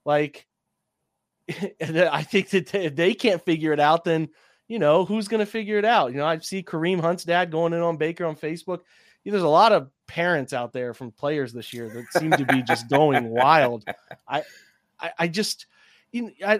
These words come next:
Speaker 1: I think the Browns are underachieving, Steve. They're
Speaker 2: Yeah.
Speaker 1: pressing. They're underachieving, and they're pressing. And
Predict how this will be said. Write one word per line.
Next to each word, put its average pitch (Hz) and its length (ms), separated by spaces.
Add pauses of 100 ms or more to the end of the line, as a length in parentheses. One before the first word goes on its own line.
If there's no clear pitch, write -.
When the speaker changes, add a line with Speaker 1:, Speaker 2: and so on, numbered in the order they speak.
Speaker 1:
I 208 140
think 247 240
the 254 100
Browns 208 340
are 202 160
underachieving, 175 680
Steve. 113 500
They're 156 160
Speaker 2:
Yeah. 175 140
Speaker 1:
pressing. 147 420
They're 143 240
underachieving, 165 920
and 139 160
they're 139 100
pressing. 135 680 (440)
And 139 560